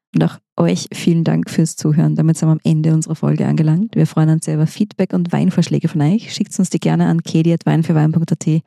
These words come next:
oder michael at weinfürwein punkt a t. Achtung, die Weintipps werden uns beide gleichzeitig schicken. Ansonsten ist das Ganze ja keine Überraschung mehr. Folgt uns gerne auf Spotify und auf Apple Podcasts. Wir freuen uns sehr über Bewertungen auf den Plattformen.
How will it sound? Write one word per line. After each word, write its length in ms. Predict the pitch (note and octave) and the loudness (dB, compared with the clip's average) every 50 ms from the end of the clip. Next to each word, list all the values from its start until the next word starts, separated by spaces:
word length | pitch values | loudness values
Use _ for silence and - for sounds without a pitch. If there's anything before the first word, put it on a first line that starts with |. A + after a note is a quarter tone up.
| _ _ - | _ _ 0
oder 180 | F3+ F#3+ F#3+ | 2 2 4
michael 340 | F3+ F#3 G#3 G3+ - F3+ D#3 | 2 2 0 0 0 0 0
at 120 | D#3 D3 - | 0 0 0
weinfürwein 400 | C#3 D3 D3 - - - - D3 | 0 0 0 0 0 0 2 0
punkt 200 | E3 D3 - - | -2 -2 -4 -2
a 40 | |
t. 200 | - - D3+ F3 A3 - _ _ | 0 0 2 2 0 -2 _ _
Achtung, 420 | - E3+ E3 - - - F3 E3 D#3 | -2 0 0 0 -2 -2 -2 0 0
die 100 | D#3 D3+ | 0 0
Weintipps 360 | - D#3+ D#3+ D#3 E3 E3 - | 0 0 0 0 -2 -2 0
werden 240 | E3 D3+ D3+ D3+ D3+ | 0 0 2 2 0
uns 100 | D3+ - | 0 0
beide 200 | - D3 D3 D3+ | 0 -2 0 0
gleichzeitig 520 | - D3+ D#3 D3+ - - - F3+ G3+ F#3 | 0 0 0 0 -2 -4 -4 -2 -2 -2
schicken. 400 | - - F#3+ - - G#3 A3+ - _ - - - - - - | -2 -4 -4 -2 0 0 0 0 _ -10 -18 -18 -18 -8 -4
Ansonsten 420 | - E3 E3 - E3 E3+ - - E3+ | -2 -2 0 0 -4 -4 -4 -2 -4
ist 100 | D#3 - | -2 -4
das 100 | E3 - | -6 -6
Ganze 280 | - D#3 D#3 D3 - | -4 -4 -4 -2 -2
ja 40 | D3+ | -4
keine 200 | C#3+ - - - B2+ | -2 -2 -2 -2 -2
Überraschung 400 | C3 - - C#3 - - D3 C#3+ | 0 -2 -2 -4 -2 -2 0 0
mehr. 160 | C#3+ D3 D#3 - _ _ - - - - _ - | 2 0 0 -2 _ _ -20 -20 -20 -20 _ -8
Folgt 260 | - - F3+ - - | -4 -4 -4 -2 -4
uns 120 | G#3 F3+ - | -4 -4 -2
gerne 160 | F3 E3 E3 | -2 0 -2
auf 40 | - | -2
Spotify 480 | - - - G#3+ A3 - A#3 - - | -2 -2 -4 -2 0 -2 -2 0 2
und 80 | G3 F3+ | 0 2
auf 80 | D#3+ | 0
Apple 200 | - D#3 - D#3 | 0 0 0 0
Podcasts. 540 | - - D#3+ D#3 - - - E3 E3 D#3+ - | 0 0 0 -2 -2 0 0 0 0 0 -2
Wir 60 | - D#3 | -2 -2
freuen 140 | E3+ E3 E3 | 0 2 2
uns 120 | D#3+ - | 0 0
sehr 100 | - D#3+ | 0 -2
über 80 | D3+ D3 | 0 0
Bewertungen 600 | - D3+ C#3+ D3 C#3 D3 D3 - F3+ E3+ E3+ E3+ | 0 0 0 2 0 0 0 0 0 2 2 2
auf 80 | E3+ | 2
den 120 | - F3+ E3 | 2 0 2
Plattformen. 640 | - D#3+ D#3 - - - E3+ E3 F3 F#3 G#3 G#3+ | 2 0 0 0 0 0 2 2 2 0 -2 -6